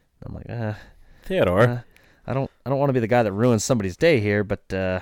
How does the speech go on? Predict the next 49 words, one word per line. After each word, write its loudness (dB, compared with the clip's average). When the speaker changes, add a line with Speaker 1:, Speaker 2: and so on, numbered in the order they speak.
Speaker 1:
yeah, -8
twenty-two -6
kinda -12
just -18
flat -14
drove -12
through -12
the -10
ninety-one -12
there -16
at -18
the -16
end. -16
So -12
I -6
saw -8
Tedward -6
in -8
the -10
parking -8
lot -10
later, -10
and -8
I -8
was -10
like, -6
"Man, 2
you 0
put -4
me -2
in -4
a -2
real 0
bad 0
spot." -8
And -14
he's -10
like, -16
"Man, 2
I 4
had 4
a 2
run. -2
I -2
wasn't -4
backing -8
out." -16
<laughs> -2
Well, 2